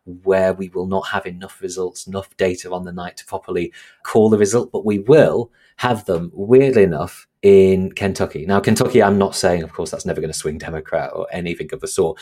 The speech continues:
but it has a sizable number of white working-class voters without a college degree whose swings, whose vote share changes, we should be keeping an eye on. We should look in the county-based data to see who's swinging,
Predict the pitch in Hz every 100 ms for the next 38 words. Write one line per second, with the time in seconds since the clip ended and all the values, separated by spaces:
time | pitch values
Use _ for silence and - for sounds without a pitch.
0 | - - 101 107 95 - 117 123 143 139
1 | 139 117 98 85 67 - _ _ _ -
2 | 80 82 82 95 110 - _ _ 92 101
3 | 107 117 113 104 90 78 - 82 - 85
4 | 82 87 - 101 101 - 98 - - -
5 | _ _ _ - 95 87 87 82 - -
6 | - 135 85 71 80 - 87 85 95 113
7 | 117 - - 104 98 90 - - 156 131
8 | 98 - - - 95 - 90 90 - 92
9 | - 87 87 82 76 87 107 - 131 110
10 | 117 110 _ - 101 95 92 90 - -
11 | _ - 147 147 143 131 117 - 90 -
12 | - - - 113 107 - _ _ - 135
13 | 147 - 101 87 85 87